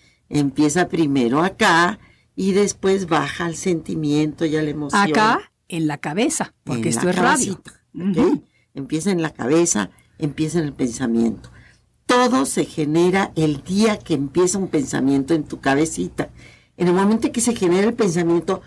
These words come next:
Speaker 1: baja al sentimiento, ¿sí? Entonces puedes empezar a trabajarlo. Por lo tanto, hay una, un-, una frase muy importante para mí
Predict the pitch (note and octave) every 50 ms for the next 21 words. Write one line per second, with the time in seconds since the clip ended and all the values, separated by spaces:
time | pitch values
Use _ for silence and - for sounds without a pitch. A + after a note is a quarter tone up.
0 | - - - - - F3+ E3+ D#3 A#3 A#3+ B3 A#3+ A#3+ A#3+ A#3 G#3 G3+ G3 G3 -
1 | G3+ F#3 F3 E3+ - F#3+ E3+ F3 F#3 G3 G3+ G3 F#3 - - D3 - - - -
2 | - - - _ _ _ _ _ _ - - - - - - - - - - F3
3 | E3+ D#3+ - G#3 G#3 A3 A#3+ A#3 - - - - - - - E3+ E3 E3 E3 E3+
4 | F#3+ G3 - - - C3+ B2 A#2+ - - - - C3 C3+ - - F3 E3+ D#3+ D3
5 | A#2+ - - - - - - - - - - - F#3 F3+ F#3 F#3+ F#3 F#3 - A3+
6 | G#3 G3+ G3+ F#3+ - D3 A#2+ - - - - - _ _ _ _ - G3+ G#3 G3+
7 | G#3 A3 G#3+ G#3 G3+ G3+ G3 F3+ D#3 - - - - - - F#3 F3 F3 E3+ -
8 | - - D#3 D#3+ D3 C#3+ C#3+ C3 - - - - - - - - F3+ F3+ F3 F3+
9 | F3+ F#3 F3+ E3+ - G3 F3+ F3+ F3 G3 G3+ G3+ G3 F#3 - E3 C#3 - - D3+
10 | D3 C3+ - - - C#3+ C#3 C3+ C3 C3 C3+ C3+ C3+